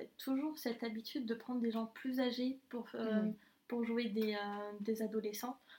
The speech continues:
Speaker 1: Donc là, ça commence doucement à changer, mais c'est vrai que dans les années deux mille, euh, on sait tous très bien qu'ils n'ont pas, euh, quinze, seize ans, mais qu'ils en ont dix ans de plus. Mais, euh, donc du coup, ça, ça avait tout cet univers du, euh,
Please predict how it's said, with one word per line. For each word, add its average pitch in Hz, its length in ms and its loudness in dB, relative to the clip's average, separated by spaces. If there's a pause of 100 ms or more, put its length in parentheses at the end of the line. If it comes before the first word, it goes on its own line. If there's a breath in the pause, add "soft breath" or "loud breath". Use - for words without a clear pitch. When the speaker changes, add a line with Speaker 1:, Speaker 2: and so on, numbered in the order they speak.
(100)
Speaker 1:
Donc 226 80 -2
là, 285 100 4
ça 277 100 4
commence 226 320 0
doucement 247 360 -2
à 240 80 0
changer, 240 280 0
mais 247 60 2
c'est - 80 -4
vrai 226 80 2
que 220 40 2
dans 220 80 2
les 214 160 0
années 214 160 2
deux 214 140 0
mille, 226 300 4
euh, 202 160 -4 (460 loud breath)
on 226 100 4
sait 226 220 0 (140)
tous 262 240 2
très - 180 0
bien 226 240 4
qu'ils 226 260 -2
n'ont 202 180 -2 (120)
pas, 226 320 4
euh, 214 220 0 (100)
quinze, 226 300 4
seize 226 300 2
ans, 233 140 6
mais 202 140 2
qu'ils - 160 -4
en 208 120 -2
ont 202 180 -2
dix 220 200 0
ans 220 80 2
de 220 60 -2
plus. 247 560 -4 (540 loud breath)
Mais, 233 360 6
euh, 208 400 -2
donc 220 220 -2
du 220 120 2
coup, 349 80 4
ça, 254 260 8
ça 240 140 4
avait 247 180 4
tout 302 120 -2
cet 262 280 2
univers 262 480 4
du, 233 260 -4
euh, 233 140 4